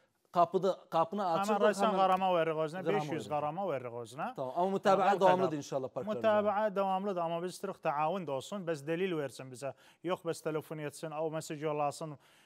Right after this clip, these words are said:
Speaker 2: filan qaraj bin beş yüz allı, o, yəni. Biz də müfaciə qaydı yox, yollasın bizim üçün, deyir, bin beş yüz, o iki min.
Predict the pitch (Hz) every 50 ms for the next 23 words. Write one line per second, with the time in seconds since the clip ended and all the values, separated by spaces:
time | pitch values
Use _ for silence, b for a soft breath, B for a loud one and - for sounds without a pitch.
0 | b b _ - 160 165 165 160 147 156 156 156 156 139 131 143 151 151 147 151
1 | 139 - - 180 156 170 160 156 160 160 160 - - 156 165 170 156 135 120 131
2 | 165 233 277 285 b b b b b - 220 208 190 202 190 196 175 - 202 190
3 | 196 190 208 196 - - 190 190 202 202 233 208 - - 185 180 180 180 175 165
4 | - 214 202 170 135 143 143 123 - - 147 143 139 165 165 160 151 175 175 170
5 | 165 175 165 - 180 160 156 156 147 135 - 147 127 120 127 127 123